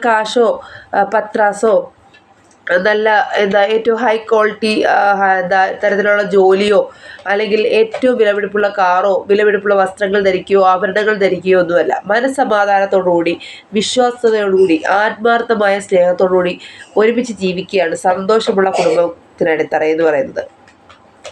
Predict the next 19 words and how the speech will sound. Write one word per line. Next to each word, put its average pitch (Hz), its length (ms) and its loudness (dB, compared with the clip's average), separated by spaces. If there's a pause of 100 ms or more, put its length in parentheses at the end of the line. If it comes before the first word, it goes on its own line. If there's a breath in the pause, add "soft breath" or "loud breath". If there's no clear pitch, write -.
(600 loud breath)
ഇപ്പം 285 200 0
നമ്മുടെ 285 300 0
ചുറ്റുപാടും 269 540 0
കാണുന്ന 226 260 0 (260)
ഒരുവിധപ്പെട്ട 320 480 -2 (120)
എല്ലാ 277 400 0
പെൺകുട്ടികളും 214 520 0 (120)
എല്ലാം 302 360 0
സഹിച്ച് 220 440 -2
ക്ഷമിച്ചുമാണ് 196 640 -2
ജീവിക്കുന്നത്. 170 380 -4 (920 loud breath)
എല്ലാവർക്കും 330 580 0
അറിയാവുന്നൊരു 240 360 0
കാര്യമാണ്, 190 420 0 (140)
ഒരു 277 180 0 (100)
വീട്ടിലെ 226 480 0 (160)
കൊച്ചുകുട്ടി, 262 540 0
ഒരു 262 140 -2
പത്തൊൻപത് 240 600 0